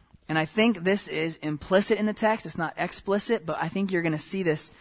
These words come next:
um, very quickly. Let's read verses one and two again. "It was now two days before the Passover and the feast of unleavened bread.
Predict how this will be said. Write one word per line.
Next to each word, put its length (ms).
um, 160
very 240
quickly. 480
Let's 220
read 100
verses 300
one 140
and 100
two 160
again. 380
"It 60
was 120
now 160
two 240
days 200
before 180
the 40
Passover 560
and 120
the 120
feast 220
of 100
unleavened 460
bread. 300